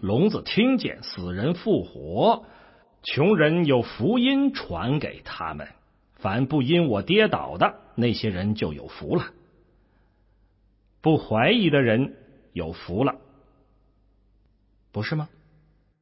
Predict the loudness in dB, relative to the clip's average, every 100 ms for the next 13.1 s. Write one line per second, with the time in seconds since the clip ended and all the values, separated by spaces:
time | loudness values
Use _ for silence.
0 | -6 -4 0 0 0 0 0 2 2 0
1 | 0 0 0 -2 -4 -2 0 2 0 0
2 | -6 -4 -4 -8 _ _ _ _ _ _
3 | _ _ _ _ _ _ _ -6 2 4
4 | 4 2 0 -2 -4 -2 -4 -6 -12 _
5 | _ _ -2 0 2 2 0 0 2 2
6 | 0 -2 -4 -6 -6 -4 -4 -6 -10 -20
7 | _ _ _ _ _ -10 -10 -8 -6 -6
8 | -4 -4 -4 -6 -12 -12 -12 _ _ _
9 | -4 -2 -2 -2 -2 -2 0 0 0 -2
10 | -4 0 0 -2 -10 -20 -10 -6 -2 -2
11 | -2 -2 -4 -4 -2 0 0 0 -2 0
12 | 0 -2 -6 -2 0 2 2 2 2 2